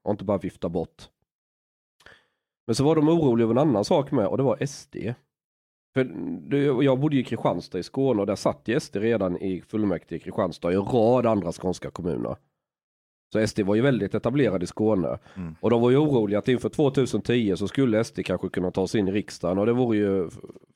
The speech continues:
Speaker 1: du vet. Och det, det var man bekymrad om i, i, inom muff då när vi snackade om det. Så ja,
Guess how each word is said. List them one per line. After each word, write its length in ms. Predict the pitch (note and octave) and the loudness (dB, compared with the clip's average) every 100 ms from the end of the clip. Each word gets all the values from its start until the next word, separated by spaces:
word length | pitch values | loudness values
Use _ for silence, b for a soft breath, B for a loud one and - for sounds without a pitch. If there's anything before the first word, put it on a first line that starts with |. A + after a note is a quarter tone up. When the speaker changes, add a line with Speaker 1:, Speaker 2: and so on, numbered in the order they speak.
| _ - | _ -6
Speaker 1:
du 100 | G2+ | -2
vet. 360 | F2+ - - b b b b _ _ _ _ _ - | -2 -4 -12 b b b b _ _ _ _ _ 0
Och 60 | |
det, 120 | D3 E3+ | 2 4
det 100 | E3+ | 4
var 120 | E3 | 4
man 120 | D3+ | 2
bekymrad 460 | C3+ C3 G2+ G2 F#2 | 2 2 2 2 2
om 240 | F#2+ G2+ | 0 -2
i, 60 | - | -8
i, 520 | - - A2+ - A#2 | -10 -4 -4 -2 0
inom 160 | A2+ | 2
muff 260 | A2+ F#2 - | 2 0 0
då 220 | A2 G2+ | 0 2
när 100 | F2+ | 2
vi 140 | F2+ F#2+ | 0 0
snackade 380 | A2 A2 F2+ | -2 -2 -2
om 60 | G2+ | 0
det. 160 | G#2 F#2 | 0 0
Så 140 | A2+ | 2
ja, 420 | A#2 C3+ C#3+ C#3+ | 4 6 4 2